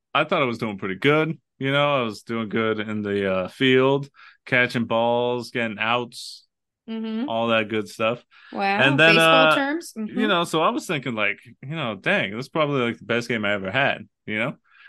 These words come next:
Speaker 1: And then, uh, I wanna say we ended up losing the game.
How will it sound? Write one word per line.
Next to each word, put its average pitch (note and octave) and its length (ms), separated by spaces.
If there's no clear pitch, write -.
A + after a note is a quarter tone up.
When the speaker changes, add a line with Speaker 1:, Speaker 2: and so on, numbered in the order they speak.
Speaker 1:
And B2 160
then, E3+ 180
uh, C#3 420
I A#2 220
wanna D#3 240
say F3 120
we D3+ 140
ended C#3 180
up A#2+ 120
losing G#2 320
the G2 80
game. G2 240